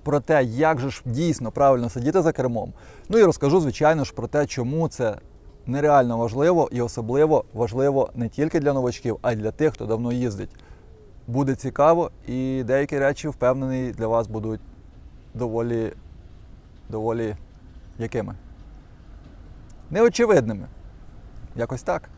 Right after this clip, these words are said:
<laughs> Ну що, переходимо до діла. Ну і ось ми на місці водія. Що ж на самому початку ми маємо налаштувати? Правильно, ноги. Неочевидно, правда?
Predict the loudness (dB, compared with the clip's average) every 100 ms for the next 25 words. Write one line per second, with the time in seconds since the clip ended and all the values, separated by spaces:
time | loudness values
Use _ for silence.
0 | -18 -2 2 2 0 -4 -4 -2 0 -2
1 | -2 -6 -8 -20 -4 2 4 6 4 4
2 | 2 0 -2 -8 -16 -16 -14 -8 -4 0
3 | 6 8 10 12 12 10 8 0 4 2
4 | 2 0 2 4 4 8 8 8 0 -20
5 | -20 -20 -16 -12 0 8 8 8 0 -4
6 | 0 6 6 6 2 2 4 4 4 0
7 | 2 4 4 2 0 2 2 2 -2 -8
8 | 6 8 10 8 2 -4 0 6 6 4
9 | -4 -20 -20 -20 -20 -20 -20 -20 -20 -20
10 | -16 -4 0 2 4 4 4 4 4 4